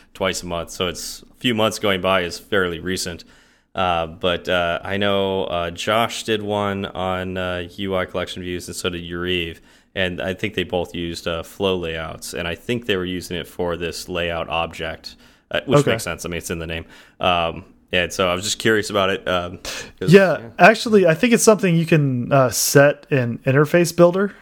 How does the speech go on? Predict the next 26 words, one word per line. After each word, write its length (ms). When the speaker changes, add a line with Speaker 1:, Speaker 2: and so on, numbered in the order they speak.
Speaker 2:
right? 260
Like, 180
you 80
can, 300
you 100
can 160
define, 600
like, 260
which 280
layout 360
you 100
wanna 160
use, 280
and 120
I 40
think, 360
uh, 460
you 240
can 180
choose 200
between, 320
like, 160
a 60
U 260
I 180
collection 840